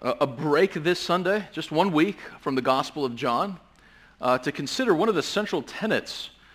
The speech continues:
of Reformation theology, and that is, uh, the doctrine of Scripture alone, uh, as the final authority for God's people.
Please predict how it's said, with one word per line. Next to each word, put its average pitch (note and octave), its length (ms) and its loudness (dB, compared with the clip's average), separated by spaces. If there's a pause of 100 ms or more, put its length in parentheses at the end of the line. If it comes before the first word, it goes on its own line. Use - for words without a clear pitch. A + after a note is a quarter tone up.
(140)
of C3 220 4
Reformation C#3 540 4
theology, B2 640 2 (480)
and B2+ 180 -2
that C3 200 4
is, B2 480 -2
uh, A2 320 -2
the C3 160 0
doctrine C#3+ 580 2
of B2 140 -2
Scripture C#3+ 680 -2
alone, A#2 580 0 (140)
uh, G2+ 300 -4
as A2+ 240 -2
the A2+ 80 -4
final C3 480 -2
authority A#2 480 -2
for A#2 100 -10
God's G#2+ 300 -4
people. A2 400 -6